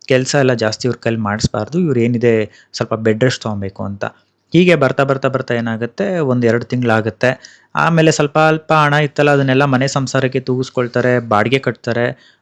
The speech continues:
ಆದ್ರೆ ಮುಂದಕ್ಕೆ ಬಾಡಿಗೆ ಕೂಡನು ಕಟ್ಟೋಕ್ಕಾಗೋದಿಲ್ಲ, ಅಂತಹ ಪರಿಸ್ಥಿತಿಗೆ ಬಂದ್ಬಿಡುತ್ತೆ. ಆಗ ಏನ್ ಮಾಡ್ತಾರೆ ಪ್ರದೀಪ್ ಅವರು, ಕಾಲೇಜ್ ಮುಗಿಸ್ಕೊಂಡು ಬಂದ ನಂತರ ಮನೆಯ ಪರಿಸ್ಥಿತಿಯನ್ನ, ಆ ಗಂಭೀರತೆಯನ್ನ ಅರ್ಥಕೊಂಡು ಏನ್ ಮಾಡ್ತಾರೆ,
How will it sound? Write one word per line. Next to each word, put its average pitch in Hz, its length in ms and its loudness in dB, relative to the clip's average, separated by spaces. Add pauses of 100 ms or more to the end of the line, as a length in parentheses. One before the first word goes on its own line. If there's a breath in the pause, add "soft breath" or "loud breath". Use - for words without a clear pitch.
ಆದ್ರೆ 120 600 0 (120)
ಮುಂದಕ್ಕೆ 180 400 2
ಬಾಡಿಗೆ 120 420 2
ಕೂಡನು 151 340 2
ಕಟ್ಟೋಕ್ಕಾಗೋದಿಲ್ಲ, 123 680 -2
ಅಂತಹ 107 220 -4
ಪರಿಸ್ಥಿತಿಗೆ - 560 -8
ಬಂದ್ಬಿಡುತ್ತೆ. 104 420 -4
ಆಗ 127 200 2
ಏನ್ 131 320 2
ಮಾಡ್ತಾರೆ 117 460 -4
ಪ್ರದೀಪ್ 117 380 -6
ಅವರು, 117 260 2 (400 loud breath)
ಕಾಲೇಜ್ 143 340 4
ಮುಗಿಸ್ಕೊಂಡು 131 500 -4
ಬಂದ 107 240 -2
ನಂತರ 104 240 -4
ಮನೆಯ 127 340 -2
ಪರಿಸ್ಥಿತಿಯನ್ನ, 127 720 0
ಆ 127 320 -2
ಗಂಭೀರತೆಯನ್ನ 123 760 0
ಅರ್ಥಕೊಂಡು 110 460 -4
ಏನ್ 107 140 -4
ಮಾಡ್ತಾರೆ, 123 640 -4